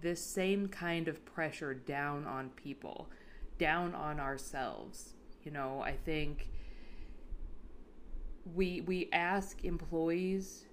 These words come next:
to do more and more with less and less and achieve what could be unsustainable results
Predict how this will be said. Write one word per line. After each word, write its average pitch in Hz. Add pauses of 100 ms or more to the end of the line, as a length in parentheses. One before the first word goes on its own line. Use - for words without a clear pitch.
(180)
to -
do 175
more 175
and 165
more 175
with 156
less 165
and 160
less - (440)
and 175
achieve 180 (1800)
what 190
could 226
be 196
unsustainable 175
results 147